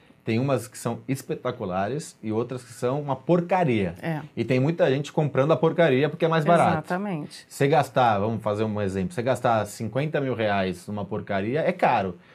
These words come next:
Speaker 1: Você gastar duzentos mil numa coisa que funciona muito bem, talvez seja um preço barato ou justo, pelo
Speaker 2: Sim.
Speaker 1: menos.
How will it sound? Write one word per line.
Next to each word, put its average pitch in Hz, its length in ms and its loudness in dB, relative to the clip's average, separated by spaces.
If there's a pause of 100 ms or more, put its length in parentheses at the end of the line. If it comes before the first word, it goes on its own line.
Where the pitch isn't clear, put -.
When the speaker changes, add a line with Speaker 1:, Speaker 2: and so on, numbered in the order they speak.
(100)
Speaker 1:
Você - 140 -2
gastar 123 300 2
duzentos 127 680 2
mil 113 480 0
numa 107 180 -4
coisa 110 220 -4
que - 60 -20
funciona 113 420 -6
muito 113 240 -6
bem, 120 240 -4
talvez 135 340 0
seja 151 180 -2
um 156 60 0
preço 151 300 -6
barato 143 460 2
ou 185 80 6
justo, 147 340 -2
pelo 117 180 -6
Speaker 2:
Sim. 110 100 0
Speaker 1:
menos. - 280 -2